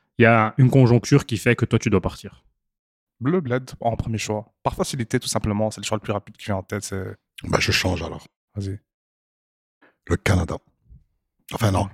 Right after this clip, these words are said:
Speaker 3: Québec.
Speaker 2: Québec.
Speaker 1: Québec.
Speaker 3: Voilà.
Speaker 1: Tabernacle.
Speaker 3: Voilà, Québec, je dirais.
Speaker 1: Calice. Calice, c'est mort. <clears throat> Donc, tu irais dans le
Speaker 3: Je
Speaker 1: Calice.
Speaker 3: dirais Québec,
Speaker 1: Calistan.
Speaker 3: ouais. Mon premier choix serait Maroc, Québec.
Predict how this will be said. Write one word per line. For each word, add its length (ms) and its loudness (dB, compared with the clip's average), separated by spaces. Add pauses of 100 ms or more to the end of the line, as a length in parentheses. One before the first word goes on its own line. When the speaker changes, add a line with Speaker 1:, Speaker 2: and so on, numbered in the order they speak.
Speaker 3:
Québec. 680 0 (120)
Speaker 2:
Québec. 160 -8 (120)
Speaker 1:
Québec. 500 4 (100)
Speaker 3:
Voilà. 180 -14
Speaker 1:
Tabernacle. 760 6
Speaker 3:
Voilà, 200 -2
Québec, 420 0
je 60 -8
dirais. 200 -6
Speaker 1:
Calice. 680 2 (120)
Calice, 460 4
c'est 180 2
mort. 260 4
<clears throat> 1200 -8
Donc, 180 4
tu 120 2
irais 80 6
dans 80 6
le 60 8
Speaker 3:
Je 60 0
Speaker 1:
Calice. 200 6
Speaker 3:
dirais 120 2
Québec, 200 4
Speaker 1:
Calistan. 300 4
Speaker 3:
ouais. 40 -6 (1120)
Mon 120 4
premier 280 4
choix 180 0
serait 440 0
Maroc, 400 0
Québec. 560 -4